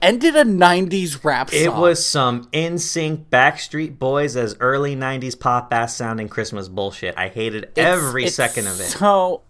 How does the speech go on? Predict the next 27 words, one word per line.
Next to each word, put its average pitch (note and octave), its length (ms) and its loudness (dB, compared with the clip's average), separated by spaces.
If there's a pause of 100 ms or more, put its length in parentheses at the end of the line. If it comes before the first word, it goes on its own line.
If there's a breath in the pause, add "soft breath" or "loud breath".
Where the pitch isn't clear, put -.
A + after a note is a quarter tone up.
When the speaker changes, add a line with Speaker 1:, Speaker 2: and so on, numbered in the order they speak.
(160)
Speaker 1:
awful. E3+ 640 0
There's F#3+ 300 2
a G3 80 0
circle F3 580 -4
of C#3+ 120 -8
hell C3+ 560 0
where B2+ 220 -6
they B2+ 180 -10
play B2+ 380 -10
this C3 320 -10
movie. B2 520 -14 (300 loud breath)
Speaker 2:
I F3 120 12
will G#3+ 180 6
say A3 200 2
this, F3+ 240 0
though. D3 160 2
Did C#3 240 -2
you A#3 140 -6
get, G#3+ 220 0
like, G3+ 160 -2
flashbacks D#3 880 0
to D3 100 -6
Shrek B2+ 480 0
while E3+ 220 2
watching F3+ 420 -2
this? F3+ 480 -8 (800 soft breath)
Speaker 1:
I, B3 220 4